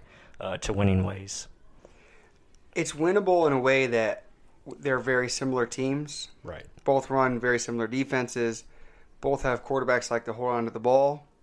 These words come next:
Speaker 2: and just don't have a definitive answer. I think just the Titans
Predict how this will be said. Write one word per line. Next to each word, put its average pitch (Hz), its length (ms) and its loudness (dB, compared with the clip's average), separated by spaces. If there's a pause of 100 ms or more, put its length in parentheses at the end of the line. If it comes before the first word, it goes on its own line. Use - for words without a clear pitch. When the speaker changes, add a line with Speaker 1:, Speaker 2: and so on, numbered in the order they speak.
(1000)
Speaker 2:
and 120 460 -2
just - 220 -6
don't 139 160 0
have 131 160 -2
a 120 40 -6
definitive 117 460 -4
answer. 117 400 -2
I 117 100 -6
think 123 220 -2
just - 200 -8
the 113 60 -6
Titans 131 600 0